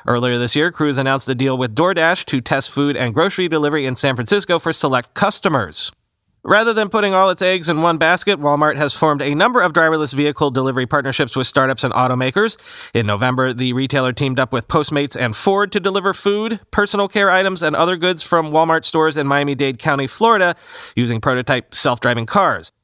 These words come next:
Walmart stores in Surprise, Arizona briefly trialed Udelv's self-driving vans for deliveries. Nuro, which this week raised five hundred million dollars, collaborated with Walmart to deliver groceries to customers in Houston, Texas, following a pilot in Scottsdale.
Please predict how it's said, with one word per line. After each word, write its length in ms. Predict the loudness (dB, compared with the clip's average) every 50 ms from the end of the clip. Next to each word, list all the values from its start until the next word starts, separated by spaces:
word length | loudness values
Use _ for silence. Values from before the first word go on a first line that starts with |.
| _ _ _ _ 0
Walmart 300 | 2 2 4 2 2 0
stores 320 | 0 0 2 2 0 0
in 80 | -2 -2
Surprise, 500 | 0 -2 -2 0 0 0 2 2 0 0
Arizona 460 | 0 0 0 2 2 2 2 2 0
briefly 340 | 0 -2 -2 -2 -2 -4 -4
trialed 420 | 0 2 2 2 2 0 -2 -4
Udelv's 560 | -4 -2 0 2 2 4 2 2 0 -2 -6 -4 -2
self-driving 540 | 0 2 2 2 2 2 2 2 0 0 0
vans 240 | 0 0 0 0
for 100 | -2 -2
deliveries. 460 | 0 0 0 0 0 0 -2 -2 -4 -6 -14 -18 -18 -18 -8 -4
Nuro, 460 | 0 2 2 4 4 4 4 2 2 0
which 180 | -2 -2 -2
this 240 | -2 -2 -2 0 0
week 180 | 0 0 0 2
raised 280 | 0 0 0 0 -2
five 200 | 0 0 0 0
hundred 220 | 0 -2 -2 -2 0
million 240 | 0 0 0 0
dollars, 320 | 2 2 4 2 2 0 -4
collaborated 500 | -2 0 2 2 2 2 2 0 0 -2
with 160 | -4 -4 0
Walmart 340 | 0 2 2 4 2 0 0
to 100 | -2 -2
deliver 320 | -2 -2 -2 0 -2 0
groceries 400 | 2 0 0 0 0 -2 -2 -2
to 100 | -4 -4
customers 460 | 0 0 -2 0 0 0 -2 0 -2
in 100 | -2 -2
Houston, 380 | -2 -2 -2 -4 -2 -4 -4 -2
Texas, 480 | 0 0 0 0 2 0 0 0 -2 -8 -14 -18 -16 -16 -12 -4
following 320 | -2 0 0 0 0 -2 -2
a 120 | -4 -4
pilot 300 | -2 0 0 0 0 -2
in 120 | -2 -4 -2
Scottsdale. 580 | 0 0 0 0 0 -2 -2 -2 -2 -2 -6